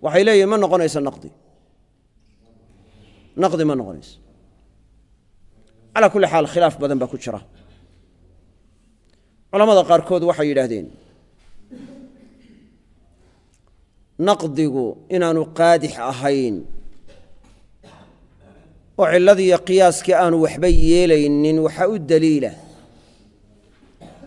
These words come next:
aayadda uu Ilaahay yidhi, "ولولا أن كتب الله عليهم الجلاء لعذبهم في الدنيا." Reer Banu Nadiir markuu Ilaahay sheegayay qisadooda,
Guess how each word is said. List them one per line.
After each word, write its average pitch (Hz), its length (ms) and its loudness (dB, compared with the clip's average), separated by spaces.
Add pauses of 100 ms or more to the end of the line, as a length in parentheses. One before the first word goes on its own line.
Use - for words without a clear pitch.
(680)
aayadda 180 460 4
uu 175 120 -2
Ilaahay 165 380 2
yidhi, 170 220 2 (1500)
"ولولا 175 440 4 (120)
أن 170 160 -2
كتب 175 360 -2
الله 156 300 2 (100)
عليهم 156 420 -2
الجلاء 151 580 0
لعذبهم 151 720 -2
في 147 120 -10
الدنيا." 127 480 -4 (2750)
Reer 185 180 4
Banu 165 260 0
Nadiir 165 340 2
markuu 175 300 -4
Ilaahay 156 400 0
sheegayay 156 600 0
qisadooda, 131 600 -6